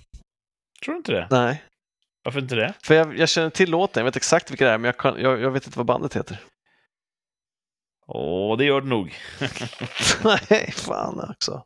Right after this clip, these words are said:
Speaker 1: Men du
Speaker 2: Ja.
Speaker 1: känner inte att du är mogen att kliva av på fyra poäng?
Speaker 2: Nej, jag har ju spelat den där, inte i år, men sent förra året så har jag spelat den där på jobbet.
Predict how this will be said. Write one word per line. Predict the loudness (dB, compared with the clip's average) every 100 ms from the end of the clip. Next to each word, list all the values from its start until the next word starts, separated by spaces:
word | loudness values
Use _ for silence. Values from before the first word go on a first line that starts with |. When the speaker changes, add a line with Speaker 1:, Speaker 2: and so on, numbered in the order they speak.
| _ -20 -20 -16 -14 -14 -14 -16 -18 -20 -20 _ 0
Speaker 1:
Men | 2
du |
Speaker 2:
Ja. | 4
Speaker 1:
känner | 2 2
inte | 0 -2
att | -2
du |
är | -2
mogen | 0 0 0 -2
att | 0
kliva | 0 2
av |
på | 0 -4
fyra | -2 0
poäng? | 0 2
Speaker 2:
Nej, | 4
jag | 4
har | 2
ju | 0
spelat | 0 0 2 2 2 0
den | 4
där, | 6 6 4 0 -6 -16 _ _ _ _ _ _ -2
inte | -2 -4 _ _ -2
i | 0 0
år, | 0 2 2
men | 2
sent | 0 2 2 2 0 -2
förra | 2 4 4 2
året | 0 2
så | 0
har |
jag | 0
spelat | 0 0 2
den | 0
där | 0 -2
på | 0 2 2
jobbet. | 0 -2 -10 -16